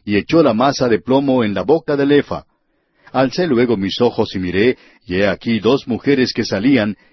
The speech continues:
y traían viento en sus alas, y tenían alas como de cigüeña, y alzaron el efa entre la tierra y los cielos. Ellas estaban por llevar esto. ¿Llevar qué? Llevando este asunto de la codicia, este asunto del amor al dinero,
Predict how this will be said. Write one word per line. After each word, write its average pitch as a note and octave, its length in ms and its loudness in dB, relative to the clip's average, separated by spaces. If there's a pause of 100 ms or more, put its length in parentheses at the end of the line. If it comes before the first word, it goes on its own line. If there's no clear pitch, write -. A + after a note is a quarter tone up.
(100)
y G2+ 120 -6
traían B2+ 460 0
viento D#3 380 0
en C#3+ 80 2
sus - 240 -6
alas, F2+ 380 -2 (240)
y G#2+ 140 -2
tenían C3+ 340 2
alas D3+ 320 0
como A2+ 220 0
de G#2+ 100 0
cigüeña, G#2+ 560 -2 (300)
y A2+ 100 -2
alzaron C3 480 2
el G#2 100 0
efa C3+ 440 2
entre A2+ 380 -2
la F#2 140 -6
tierra C3+ 540 0 (100)
y A#2 140 -2
los G#2 160 0
cielos. D#2 480 -6 (960)
Ellas E3 260 0
estaban C3+ 340 0
por B2+ 160 -2
llevar C#3+ 300 2
esto. G2 320 -4 (400)
¿Llevar G#2+ 340 -2
qué? E3+ 280 0 (440)
Llevando D3+ 520 0
este C3+ 180 0
asunto C3+ 480 0
de A#2 100 2
la F#2+ 140 0
codicia, D3 680 -2 (120)
este B2 260 -2
asunto A#2+ 420 -2
del G2+ 160 0
amor G#2+ 300 0
al A2+ 140 -2
dinero, C#3 440 2